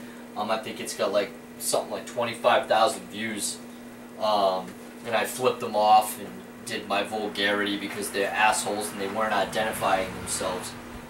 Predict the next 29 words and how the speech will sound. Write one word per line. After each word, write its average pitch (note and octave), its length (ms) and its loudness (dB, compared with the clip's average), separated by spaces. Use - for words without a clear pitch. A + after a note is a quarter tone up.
Um, G2 440 2
one C3 140 6
of B2+ 80 4
the, A#2+ 160 0
my A#2+ 160 6
biggest A#2+ 400 0
pet A#2+ 240 2
peeves A#2+ 340 -4
is G2+ 80 -2
secret - 460 -2
police G#2+ 400 -6
because F#2+ 500 -6
they, G2 360 -2
uh, F#2+ 280 2
they B2+ 140 2
lie C3+ 340 8
for A#2+ 240 2
a A2 40 0
living. A#2+ 300 0
Um, G2+ 420 4
they A2 160 0
lie, A#2 380 8
extort, B2+ 760 2
and, G#2 280 -6
and G2 480 -8
they G#2 220 0
thrive A#2 500 6
on A2 160 2
deception. - 600 2